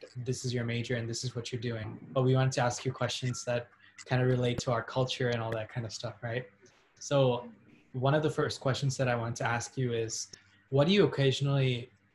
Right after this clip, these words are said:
do that keeps you close to the Telugu culture? Uh, example would be, like, movies, cooking Indian food, speaking Telugu to family, doing pujas, going to temple, cultural dances,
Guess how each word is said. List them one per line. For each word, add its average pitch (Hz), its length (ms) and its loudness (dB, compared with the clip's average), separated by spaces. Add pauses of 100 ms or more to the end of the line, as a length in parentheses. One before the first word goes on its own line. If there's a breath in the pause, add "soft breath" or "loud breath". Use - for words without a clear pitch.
do 131 300 2
that 117 200 -2
keeps - 300 -4
you 131 100 0
close 120 280 -2
to 127 120 -8
the - 100 -10
Telugu 117 380 -4
culture? - 540 -8 (480)
Uh, 120 140 -8
example 123 440 0
would 120 160 2
be, 127 100 2
like, 117 380 -2
movies, 120 760 -4
cooking - 260 -6
Indian 120 240 -2
food, 120 400 -4 (400 soft breath)
speaking 127 420 -2
Telugu 123 280 0
to 120 40 -4
family, 117 640 -4
doing 117 240 -4
pujas, 117 720 -6
going 117 220 -4
to - 0 -
temple, 117 420 -8
cultural 120 380 -6
dances, - 460 -10